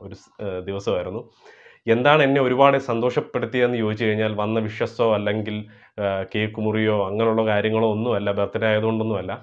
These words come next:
എനിക്ക് ഏറ്റവും ഇഷ്ടപ്പെട്ട ഒരു കാര്യമാണ്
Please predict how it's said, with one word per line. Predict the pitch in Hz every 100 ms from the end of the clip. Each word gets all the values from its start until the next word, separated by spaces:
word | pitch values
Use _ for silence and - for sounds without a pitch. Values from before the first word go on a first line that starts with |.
| - - - - _ _ _ _ _ _ _ _ -
എനിക്ക് | 143 127 156 147
ഏറ്റവും | 139 - 185
ഇഷ്ടപ്പെട്ട | 143 143 143 139
ഒരു | 127
കാര്യമാണ് | 117 113 117 104 104